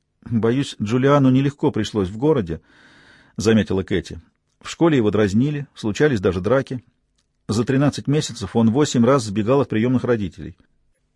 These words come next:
Последний раз исчез две недели назад, когда потеплело. Перед уходом он обчистил кладовку приемной матери, так что еды ему должно хватить». «Мы распечатали его фотографию», — сказал шериф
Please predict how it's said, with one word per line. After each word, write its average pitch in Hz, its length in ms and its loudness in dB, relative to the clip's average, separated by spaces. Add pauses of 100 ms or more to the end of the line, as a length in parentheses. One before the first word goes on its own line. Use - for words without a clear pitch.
(200)
Последний 151 440 2
раз 147 340 4
исчез 127 400 2
две 120 200 0
недели 131 280 4
назад, 127 400 4
когда 110 240 2
потеплело. 101 680 -2 (280)
Перед 120 200 0
уходом 139 380 4
он 127 100 4
обчистил 127 440 -2
кладовку 131 440 2
приемной 113 380 4
матери, 123 400 0
так 127 260 -8
что - 160 -4
еды 135 400 2
ему 175 220 2
должно 139 260 2
хватить». 117 460 -2 (1700)
«Мы 135 200 4
распечатали 175 640 2
его 147 160 4
фотографию», — 110 680 0
сказал 90 300 -2
шериф 92 320 -2